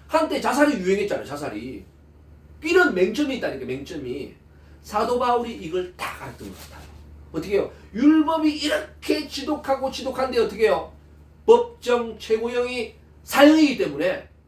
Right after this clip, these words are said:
사형이기 때문에 죽으면 끝납니다. 법정 최고, 최고형이기 때문에, 최고형이 사형이기 때문에 죽으면 끝난다니, 죽으면. 그 이유가 없거든요. 이걸 딱 알고 사도 바울이 이야기합니다. "나는 어떻게 해요?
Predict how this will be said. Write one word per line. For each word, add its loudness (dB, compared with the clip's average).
사형이기 6
때문에 4
죽으면 2
끝납니다. -6
법정 4
최고, 2
최고형이기 6
때문에, -8
최고형이 2
사형이기 0
때문에 4
죽으면 2
끝난다니, -2
죽으면. -6
그 8
이유가 4
없거든요. -6
이걸 -2
딱 8
알고 -2
사도 -2
바울이 -4
이야기합니다. -10
"나는 4
어떻게 0
해요? 6